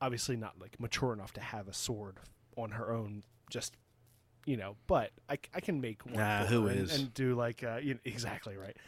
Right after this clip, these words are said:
Speaker 2: <laughs>
Speaker 1: Yeah, I can make, you know, make a, like, a machete sword like I did for the, for the pirate sword. So I,
Speaker 2: Right.
Speaker 1: so I made her a prototype, a wooden prototype. Like, here's a,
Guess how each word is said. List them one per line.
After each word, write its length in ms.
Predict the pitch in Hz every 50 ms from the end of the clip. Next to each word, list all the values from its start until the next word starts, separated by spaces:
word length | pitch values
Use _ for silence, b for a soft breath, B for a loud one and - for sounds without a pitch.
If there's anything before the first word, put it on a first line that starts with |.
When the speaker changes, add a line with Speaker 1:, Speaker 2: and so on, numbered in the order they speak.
| B B
Speaker 2:
<laughs> 220 | B 151 - - -
Speaker 1:
Yeah, 140 | 120 98 92 - B B B B
I 80 | 165 -
can 160 | - 170 156
make, 240 | 151 147 - - 185
you 100 | 160 143
know, 180 | 131 120 113 - - - - _ _ _ - -
make 240 | 170 143 135 127 -
a, 80 | 139 123
like, 200 | 117 117 104 120
a 40 | 120
machete 340 | 117 - - 117 110 110
sword 220 | 110 - 127 117 113
like 140 | 113 104 120
I 60 | 117
did 220 | 113 120 113 107
for 140 | - 123 113
the, 200 | 107 107 110 104 - -
for 100 | - 135
the 80 | 117 -
pirate 280 | 120 120 113 110 113
sword. 240 | - 131 123 123 -
So 320 | - 151 143 135 127 139 -
I, 140 | 131 135 131
Speaker 2:
Right. 340 | 123 90 82 76 78 143 -
Speaker 1:
so 80 | -
I 60 | 139 135
made 240 | 139 143 147 135
her 200 | - 135 123 123
a 140 | 117 110 110
prototype, 580 | - - - 170 170 151 127 - 117 104 104 -
a 40 | 113
wooden 320 | 117 127 147 143 135 120
prototype. 400 | 120 123 104 98 - - - - - - - _ _ _ _ _ _ _ _ _ _ _ _ - - -
Like, 120 | 104 107
here's 200 | - 131 123 110
a, 140 | 120 110 98